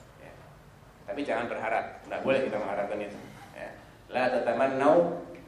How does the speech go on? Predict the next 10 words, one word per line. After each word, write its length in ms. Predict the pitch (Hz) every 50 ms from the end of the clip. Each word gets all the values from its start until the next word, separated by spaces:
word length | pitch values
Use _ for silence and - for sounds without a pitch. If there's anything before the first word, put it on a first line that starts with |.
| - - - -
liqa'al 560 | 107 107 107 107 120 120 117 117 120 117 107 98 101 113 - -
adu 400 | 147 160 175 156 139 - - - - - - - - - - - - -
was'alullahal 1120 | - 127 - - - - 120 120 117 117 113 117 117 113 120 - - - 131 - - -
afiyah. 480 | - 98 - - - - - - 175 - - - - - - - - -
Jangan 560 | 123 135 139 135 135 147 165 156 143 135 131
berharap 480 | 127 120 123 117 113 139 143 143 143
ketemu 400 | - - 139 139 139 139 139 139
musuh, 480 | 131 - - 170 151 143 143 - - - - - - - - - - - - - - - - - - - - - - - - - - -
ya. 120 | 98 101 - - - -
Jangan 800 | - 147 160 - 202 233 240 220 190 156 147 - - - - -